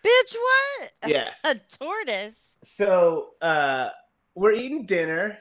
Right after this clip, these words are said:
Speaker 2: and then one of the people at the table was like, "Oh, hey, I got this bag of mushrooms. You guys wanna, you know, take a mushroom?" And everyone's like, "Yeah, that's great. Let's
Speaker 1: Yeah.
Speaker 2: do it."
Speaker 1: Woo!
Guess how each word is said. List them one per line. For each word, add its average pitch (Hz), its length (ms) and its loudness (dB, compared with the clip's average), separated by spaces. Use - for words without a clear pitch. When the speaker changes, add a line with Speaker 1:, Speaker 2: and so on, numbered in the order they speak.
Speaker 2:
and 180 200 0
then 190 280 -2
one 180 180 -2
of 214 60 -4
the 233 80 -2
people 196 360 -4
at 185 80 -2
the 190 80 -6
table 202 440 -4
was 135 200 -6
like, 139 320 -2
"Oh, 240 260 -4
hey, 233 180 -6
I 208 140 -8
got 185 240 -8
this 196 140 -12
bag 190 280 -6
of 185 80 -14
mushrooms. 170 680 -10
You 135 60 -16
guys 156 220 -4
wanna, 156 480 -6
you 165 80 -14
know, 156 240 -4
take 160 180 -4
a 156 60 -8
mushroom?" 180 400 -6
And 196 80 0
everyone's 226 300 -2
like, 196 180 -4
"Yeah, 180 240 -4
that's 143 200 -6
great. 320 440 -2
Let's 302 260 4
Speaker 1:
Yeah. 285 180 2
Speaker 2:
do 381 100 4
it." 494 220 0
Speaker 1:
Woo! 494 500 -2